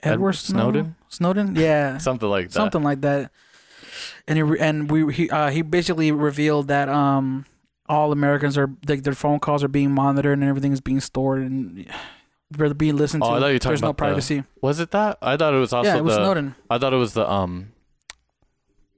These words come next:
Speaker 1: the other guy too.
Speaker 2: It was
Speaker 1: The one
Speaker 2: the
Speaker 1: who, uh, released all the military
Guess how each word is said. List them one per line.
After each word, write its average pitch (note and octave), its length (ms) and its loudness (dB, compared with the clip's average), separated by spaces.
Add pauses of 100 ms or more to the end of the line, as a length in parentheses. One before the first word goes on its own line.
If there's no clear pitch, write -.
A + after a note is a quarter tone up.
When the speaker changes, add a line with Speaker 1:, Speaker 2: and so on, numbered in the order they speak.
(120)
Speaker 1:
the G#2 100 -2
other A2+ 200 2
guy F#2 220 -2
too. G2 420 -2 (420)
Speaker 2:
It D#3 100 -4
was D3 120 0
Speaker 1:
The A2+ 60 2
one A2+ 160 0
Speaker 2:
the A#2+ 60 0
Speaker 1:
who, A2 260 2
uh, G2 140 2
released G2+ 380 0
all G2+ 100 0
the F#2+ 80 -4
military F#2 680 -2